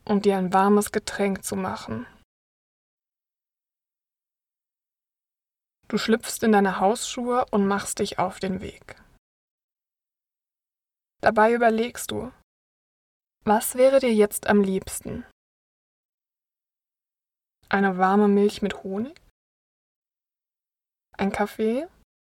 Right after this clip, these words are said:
Ein Tee? Etwa heute mal ein Kakao? Oder sogar eine Erdbeermilch?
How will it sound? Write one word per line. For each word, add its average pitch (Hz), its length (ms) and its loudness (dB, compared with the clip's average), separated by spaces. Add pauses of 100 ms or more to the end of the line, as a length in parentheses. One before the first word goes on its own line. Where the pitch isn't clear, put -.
(1040)
Ein 196 220 -2
Tee? 202 400 -6 (1700)
Etwa 208 600 0
heute 214 340 2
mal 196 220 2
ein 185 140 -4
Kakao? 208 600 -6 (680)
Oder 196 360 0
sogar 196 380 2
eine 185 340 -4
Erdbeermilch? 202 1200 -2